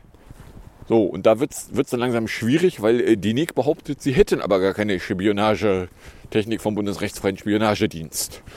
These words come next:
So, das heißt, das Ding muss sich unter irgendeiner anderen Identität tarnen. Weil Denik hat kein Interesse dran, den bundesrechtsfreien Spionagedienst für die Nasi arbeiten zu lassen. So. Na, oder anders ausgedrückt,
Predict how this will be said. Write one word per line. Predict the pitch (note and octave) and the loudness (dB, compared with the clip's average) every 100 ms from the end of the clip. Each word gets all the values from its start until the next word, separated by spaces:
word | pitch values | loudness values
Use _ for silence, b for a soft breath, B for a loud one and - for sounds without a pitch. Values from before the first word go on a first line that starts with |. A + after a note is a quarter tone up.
| B B B | B B B
So, | F#2 D2 | -2 0
das | F#2 | 0
heißt, | G2+ G#2+ | 0 0
das | A2 - | -2 0
Ding | C#3 B2 | -2 0
muss | C#3+ - | -4 -4
sich | A#2+ | -6
unter | A#2+ A#2+ | 0 0
irgendeiner | C3+ C#3+ A2+ A2+ | 0 -4 -2 -2
anderen | C#3+ C#3 C3+ | 0 -2 -4
Identität | B2 B2 C3+ C3+ G#3+ - - | -4 -4 -6 -2 -2 -2 -8
tarnen. | G2+ A2 A2 E2+ C#2 - - - B B B B B B B B - | 0 0 0 -6 -10 -16 -18 -20 B B B B B B B B -2
Weil | G2+ G2 | -2 0
Denik | F2 C3+ D3 F#3+ - | 4 4 4 -2 -4
hat | F#3 | -6
kein | - F3 | -2 -2
Interesse | F3+ E3 G3+ A#2+ | -2 0 4 4
dran, | G2 G#2+ F#2 - B B B - | 2 0 -4 -10 B B B -4
den | G#2+ | -2
bundesrechtsfreien | G#2+ A#2+ - B2 - - G#2+ G#2+ | -2 -4 0 -2 -2 -4 -4 -2
Spionagedienst | A#2 A#2+ A#2 A2+ G#2 A#2 G#2+ - | 2 2 4 0 0 -2 -6 -12
für | - - | -8 -2
die | A#2 | 0
Nasi | C#3 D3 A2 A2 | 4 4 4 2
arbeiten | F#2 F#2 F2+ | 2 0 -2
zu | D#2+ | -6
lassen. | E2 - - B B - - B B B B B - | -6 -6 -10 B B -20 -20 B B B B B 2
So. | G#2+ G#2+ D2+ - B B B B B B B B B | 4 4 2 -8 B B B B B B B B B
Na, | B2+ G#3+ A#3 | 4 4 4
oder | C3+ D3 | 4 4
anders | E3+ F#3 | 4 0
ausgedrückt, | D3 E3+ F3 D#3+ F3 | 0 0 0 0 0